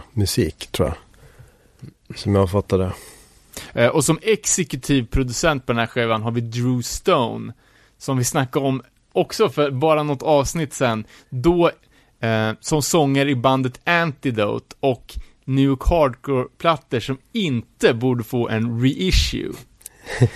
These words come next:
Speaker 2: Eh, Drew Stone, eh, hade ju på den tiden ett management, så han var ju deras manager också.
Speaker 1: Ja.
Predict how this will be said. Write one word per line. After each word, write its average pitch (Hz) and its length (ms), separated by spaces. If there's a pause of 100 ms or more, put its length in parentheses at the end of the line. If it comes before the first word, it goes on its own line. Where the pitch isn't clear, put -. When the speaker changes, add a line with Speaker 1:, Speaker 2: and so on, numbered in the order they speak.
(160)
Speaker 2:
Eh, 113 380
Drew 160 240
Stone, 196 440 (520)
eh, 143 380
hade 143 340
ju 139 40
på 165 120
den 156 300
tiden 127 520 (300)
ett 127 360
management, 151 960
så 120 80
han 120 60
var 139 80
ju 143 60
deras 131 300
manager 135 420
också. - 300 (140)
Speaker 1:
Ja. 90 220